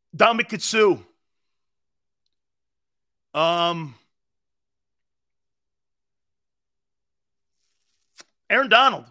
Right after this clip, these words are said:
Now, his measurables were short because of him being short. Okay, his measurables.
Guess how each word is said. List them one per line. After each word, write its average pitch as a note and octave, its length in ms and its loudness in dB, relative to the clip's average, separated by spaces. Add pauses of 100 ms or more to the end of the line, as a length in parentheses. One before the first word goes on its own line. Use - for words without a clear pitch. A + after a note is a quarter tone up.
(560)
Now, G#3 120 0
his F3 120 -8
measurables E3+ 640 -6
were D3 140 -14
short C3 380 -14 (140)
because E3+ 380 -6
of E3+ 80 -10
him F3 200 -8
being G#3 300 -6
short. A#2 420 -18 (1700)
Okay, D#3+ 320 -6
his D#3+ 180 -10
measurables. F3+ 720 -6